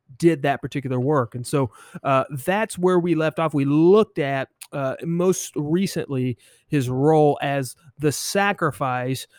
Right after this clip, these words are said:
uh, while simultaneously, we've pointed out, being the priest who offers the sacrifice. He's the great high priest, but he's also the sacrifice, uh, on the cross. And that leads us, I think, into, uh, a, a very perfect segue, uh, into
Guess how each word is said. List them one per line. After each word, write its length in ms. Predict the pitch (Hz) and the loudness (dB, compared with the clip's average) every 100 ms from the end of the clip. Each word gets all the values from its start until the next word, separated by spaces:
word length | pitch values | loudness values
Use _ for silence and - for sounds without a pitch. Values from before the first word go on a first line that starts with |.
| - - | -18 -2
uh, 360 | 135 131 131 | 4 6 6
while 280 | 127 143 156 | 4 4 2
simultaneously, 920 | - 247 226 180 208 233 175 - 139 | 2 2 4 2 2 2 2 0 0
we've 220 | 135 131 | 2 0
pointed 260 | - 143 127 | 0 -4 -2
out, 200 | 123 135 | -4 -2
being 220 | 143 139 | 0 0
the 80 | 131 | -2
priest 320 | - 170 151 | -2 0 0
who 120 | 165 | 0
offers 360 | 165 180 139 127 | 2 2 -2 -6
the 80 | 127 | -8
sacrifice. 560 | 127 117 120 113 110 | -8 -10 -10 -10 -8
He's 180 | 117 135 | -4 -4
the 80 | 139 | 0
great 240 | 160 180 | 2 2
high 140 | 156 147 | 2 -2
priest, 340 | - 160 143 | -2 -2 -2
but 100 | 139 | -4
he's 100 | 123 | -6
also 260 | 131 123 131 | -6 -6 -8
the 100 | 123 | -8
sacrifice, 720 | - 143 147 131 135 131 127 _ - - | -6 -6 -6 -4 -4 -4 -6 _ -18 -4
uh, 140 | 131 - | -2 0
on 180 | 139 135 | -2 -2
the 80 | |
cross. 360 | 127 143 139 131 | -4 -2 0 0
And 80 | 151 | 2
that 160 | 175 - | 2 4
leads 240 | 180 170 | 2 6
us, 160 | 156 147 | 4 4
I 140 | 160 | 2
think, 300 | 151 143 131 | 4 0 0
into, 400 | 139 - 147 135 - - - | -2 0 0 0 -2 -18 -6
uh, 420 | 139 131 127 127 127 | 0 2 2 0 0
a, 220 | 151 135 | -2 0
a 100 | 147 | 0
very 300 | 131 156 151 | 2 2 2
perfect 420 | 135 - 185 156 - | 0 -2 -2 -2 -4
segue, 600 | 190 175 147 131 127 120 _ - | -2 0 2 0 0 -4 _ -10
uh, 100 | 131 131 | -6 -2
into 540 | 165 156 139 151 139 | 0 0 0 2 2